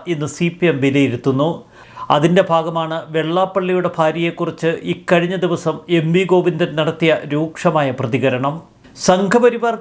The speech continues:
ക്യാമ്പിൽ ചെന്ന് കയറിയ വെള്ളാപ്പള്ളിയുടെ ഭാര്യയെക്കുറിച്ചായിരുന്നു ഗോവിന്ദൻ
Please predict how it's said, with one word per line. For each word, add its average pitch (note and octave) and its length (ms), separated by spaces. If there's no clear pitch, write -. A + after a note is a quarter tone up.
ക്യാമ്പിൽ G#3 300
ചെന്ന് F#3+ 300
കയറിയ G3 400
വെള്ളാപ്പള്ളിയുടെ G3+ 840
ഭാര്യയെക്കുറിച്ചായിരുന്നു F3 1120
ഗോവിന്ദൻ E3 460